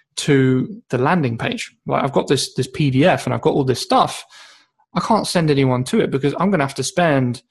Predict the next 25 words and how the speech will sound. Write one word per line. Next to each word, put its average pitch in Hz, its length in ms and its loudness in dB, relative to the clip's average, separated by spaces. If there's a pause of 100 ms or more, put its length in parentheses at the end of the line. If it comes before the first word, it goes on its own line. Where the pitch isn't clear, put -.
(400)
fifty, 180 400 0
a 123 80 2
hundred, 139 480 -2
two 170 220 0
hundred 131 360 0 (200)
pounds 143 400 0
or 117 80 -4
two - 120 -2
hundred 127 260 0
dollars 131 340 2
a 110 80 -2
day 135 560 0 (600)
on 143 120 0
advertising. 127 880 -2 (280)
And 160 120 0
the 208 60 6
awesome 196 280 0
thing 160 200 -2
is, 135 420 0 (400)
if 202 120 -4
you're 170 120 0
selling 262 320 0
stuff - 240 -4
straight 139 240 -2
away, 180 460 0